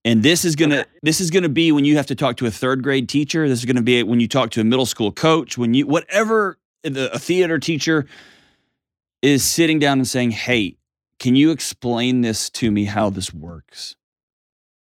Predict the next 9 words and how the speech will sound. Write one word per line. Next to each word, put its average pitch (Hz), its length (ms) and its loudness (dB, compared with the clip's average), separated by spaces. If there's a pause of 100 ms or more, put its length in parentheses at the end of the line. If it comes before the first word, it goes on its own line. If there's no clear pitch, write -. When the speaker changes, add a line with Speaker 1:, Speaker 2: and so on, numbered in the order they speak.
(320)
Speaker 2:
Okay. - 260 -8 (180)
Speaker 1:
Um, 117 320 0 (160)
and 123 180 0
take 143 300 0
the 143 140 2
humble, 131 760 0 (100)
um, 110 440 0
submission 123 680 0
approach, 131 720 -2